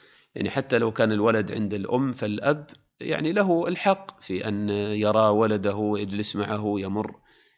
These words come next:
يعني عليه. فإذا كان السفر سفر نقلة، إن كان ينتقل إلى مسافة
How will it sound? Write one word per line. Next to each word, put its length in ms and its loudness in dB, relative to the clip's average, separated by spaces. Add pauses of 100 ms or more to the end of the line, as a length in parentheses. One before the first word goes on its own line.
(180)
يعني 400 -2
عليه. 460 -2 (680)
فإذا 560 2 (340)
كان 180 6
السفر 340 2
سفر 380 0
نقلة، 520 0 (1040)
إن 140 4
كان 360 2
ينتقل 600 2
إلى 260 0
مسافة 520 2